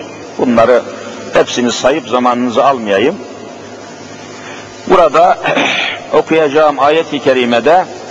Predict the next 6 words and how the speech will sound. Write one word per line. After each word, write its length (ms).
daha 220
ziyade 560
sebil 720
kelimesi, 580
sebil 560
kelimesi 600